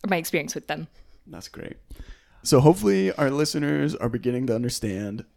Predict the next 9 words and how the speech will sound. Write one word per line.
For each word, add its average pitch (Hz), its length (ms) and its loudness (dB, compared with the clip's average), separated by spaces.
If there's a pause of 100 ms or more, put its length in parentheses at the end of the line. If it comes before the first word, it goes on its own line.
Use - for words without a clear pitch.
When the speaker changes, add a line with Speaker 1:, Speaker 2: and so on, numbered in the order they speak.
(140)
Speaker 2:
how 131 480 -4
much 113 580 -6 (100)
work 104 640 -4 (100)
and 85 220 -10
time 104 500 -4
goes 95 220 -4
into 104 180 -4
doctoral 104 600 -4
research, 92 600 -6